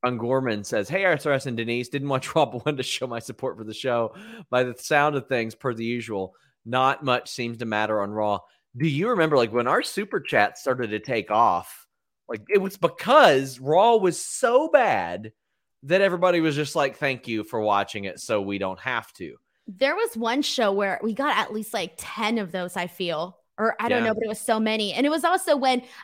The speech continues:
Speaker 2: uh, when Steven Larson decided to stop doing their Raw post shows. And then all of a sudden, like,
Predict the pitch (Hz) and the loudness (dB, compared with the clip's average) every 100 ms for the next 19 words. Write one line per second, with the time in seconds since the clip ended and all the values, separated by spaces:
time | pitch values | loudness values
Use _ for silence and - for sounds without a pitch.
0 | - 233 226 214 190 214 214 247 240 240 | 2 6 6 4 0 -2 -2 0 0 -4
1 | - 294 254 247 233 294 - 233 220 - | -2 0 0 0 2 0 0 -2 -2 -2
2 | 202 208 214 - 226 214 180 226 208 208 | -2 -2 -6 -4 0 0 -2 -6 -4 0
3 | 214 254 214 196 185 - 190 190 - 196 | 2 2 2 2 0 0 -2 -2 -2 0
4 | 214 208 214 - 214 233 214 - 240 240 | 0 -2 -4 -2 -2 -2 -4 0 0 2
5 | 220 202 196 | 0 -2 -4